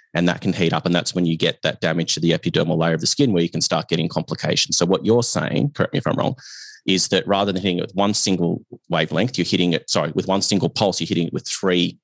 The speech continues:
smaller pulses of lower energy. So you're still achieving the outcome in terms of getting the hair hot enough because hair is a good conductor of heat.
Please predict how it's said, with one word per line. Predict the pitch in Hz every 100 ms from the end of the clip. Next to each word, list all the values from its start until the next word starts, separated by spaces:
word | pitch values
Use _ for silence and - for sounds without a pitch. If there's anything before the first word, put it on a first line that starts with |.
| _ _ _
smaller | - - 107 113
pulses | - - 58 - - - - _ _ _
of | 85 85
lower | 82 90 90 80 -
energy. | 87 90 87 82
So | 80 - 85
you're | 82
still | 85 - 127 123
achieving | - - 107 95 92 87 85 _ _
the | - 90
outcome | 92 - 101 87
in |
terms | 85 90
of | 82
getting | 87 85
the | 80
hair | - 110 98
hot | 95 76
enough | 73 85 131 -
because | - - 82
hair | 90 82
is | 80
a |
good | 82 85 80 - _ _
conductor | 90 80 - - 87
of | 82 - -
heat. | - 87 127